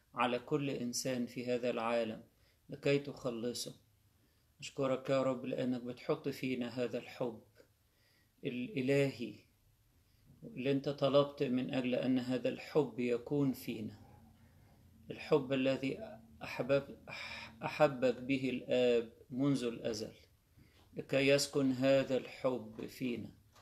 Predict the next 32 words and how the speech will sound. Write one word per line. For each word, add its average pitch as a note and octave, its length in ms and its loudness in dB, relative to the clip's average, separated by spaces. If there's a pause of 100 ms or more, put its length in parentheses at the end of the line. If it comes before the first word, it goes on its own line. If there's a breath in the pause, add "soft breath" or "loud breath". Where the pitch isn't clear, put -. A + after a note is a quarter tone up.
(400 soft breath)
ادينا C3+ 440 6
نعمة B2+ 360 4
يا A#2+ 100 6
ربي A#2+ 300 0
إن A#2+ 100 0
احنا A#2+ 400 -4 (340 loud breath)
نعيش C3 340 2
كل C3 240 0
يوم B2+ 200 2
ننمو B2 460 4
في A#2+ 240 -6
هذا A#2 240 0
الحب A2+ 400 -4
ونتمتع A2+ 800 -2
به. G#2+ 280 -8 (1080 soft breath)
باركنا C3 560 2
يا C3 140 2
ربي، A#2+ 400 0
بارك A#2 360 0
حياتنا، A#2+ 760 0 (120)
قود C#3 200 -2
خطواتنا B2 840 0
يا A2+ 40 -2
رب. A2 340 -6 (480 soft breath)
ادينا B2 340 2
إن B2 100 2
احنا B2+ 220 -2
نعيش A#2 300 -2
حسب A#2 360 -4
مشيئتك A2+ 640 -6
يا A2+ 100 4
رب، A2 220 -2